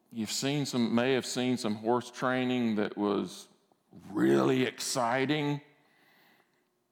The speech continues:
Now, it's really boring. <laughs> It's really, really boring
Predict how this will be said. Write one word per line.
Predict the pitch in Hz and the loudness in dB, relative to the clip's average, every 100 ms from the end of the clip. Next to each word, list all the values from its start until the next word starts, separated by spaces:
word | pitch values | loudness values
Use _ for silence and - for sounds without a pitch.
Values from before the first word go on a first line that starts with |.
| _ _ - | _ _ -4
Now, | 104 101 | -2 2
it's | 120 95 | 2 2
really | 101 113 113 92 - - | 2 4 4 2 -2 -4
boring. | 104 98 87 78 73 - - - - - - - | -2 0 -2 -4 -8 -14 -18 -20 -20 -20 -6 -2
<laughs> | - - - - - | 0 -2 -6 -8 -2
It's | - 151 117 | 0 0 0
really, | 117 107 131 151 147 131 123 | -2 4 6 6 6 6 4
really | 107 131 135 123 117 110 - - | 4 4 6 6 6 4 -2 -12
boring | - 120 139 139 - 110 95 92 | 0 2 6 4 4 0 -2 -4